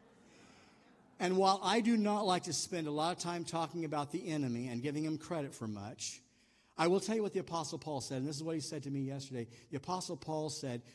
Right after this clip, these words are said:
"Do not be unaware of the enemy's schemes. Do not take lightly the devil's tactics against you." So the Apostle Paul was saying,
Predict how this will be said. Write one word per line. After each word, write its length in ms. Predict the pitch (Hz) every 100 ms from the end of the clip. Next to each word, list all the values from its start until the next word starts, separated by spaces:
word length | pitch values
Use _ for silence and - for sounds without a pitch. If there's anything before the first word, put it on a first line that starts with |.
| -
"Do 180 | 135 160
not 720 | 156 156 175 190 202 - 127
be 340 | 127 156 151 165
unaware 720 | - 135 135 127 127 113 113 -
of 160 | 123 110
the 120 | -
enemy's 400 | 120 117 117 113
schemes. 760 | - - 110 92 104 - - - _ _ - -
Do 100 | 170
not 320 | 165 180 208
take 320 | - 175 170 165
lightly 580 | 147 151 170 123 120 - -
the 100 | 139
devil's 480 | 123 151 147 143 135
tactics 800 | - - 160 156 - 120 110 - - -
against 540 | 131 113 127 127 -
you." 260 | 113 95 131 - - - -
So 480 | - 196 180 139 - -
the 100 | 170
Apostle 420 | 170 208 208 208
Paul 220 | 190 196
was 140 | 185 -
saying, 280 | 190 170